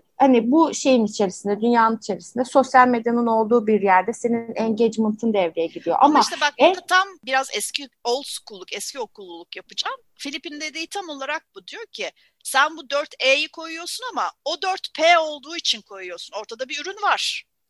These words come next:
Speaker 2: Buna bir fiyat belirlenmiş. Bu bir dağıtım yapıp bir rafa konmuş. Ki sen bu şeyden bahsedebiliyorsun. Dört E'den bahsedebiliyorsun.
Speaker 1: Şimdi o zaman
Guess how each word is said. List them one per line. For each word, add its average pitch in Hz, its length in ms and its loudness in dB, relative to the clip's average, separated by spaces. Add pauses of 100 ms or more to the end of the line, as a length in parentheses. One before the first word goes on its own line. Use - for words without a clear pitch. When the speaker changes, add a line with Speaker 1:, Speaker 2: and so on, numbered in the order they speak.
(500)
Speaker 2:
Buna 262 220 -4
bir 294 100 -2
fiyat 233 360 -4
belirlenmiş. 311 840 -4 (380)
Bu 247 120 -10
bir 277 180 -2
dağıtım 254 460 2
yapıp 262 300 -14
bir 247 140 -8
rafa 240 240 -6
konmuş. 233 760 -6 (1000)
Ki 427 120 0 (100)
sen 370 460 2
bu 370 360 -8
şeyden 233 500 0
bahsedebiliyorsun. 175 920 -10 (220)
Dört 202 160 -2 (160)
E'den 185 380 -2
bahsedebiliyorsun. 165 880 -14 (300)
Speaker 1:
Şimdi 311 260 2
o 311 120 10
zaman 320 280 6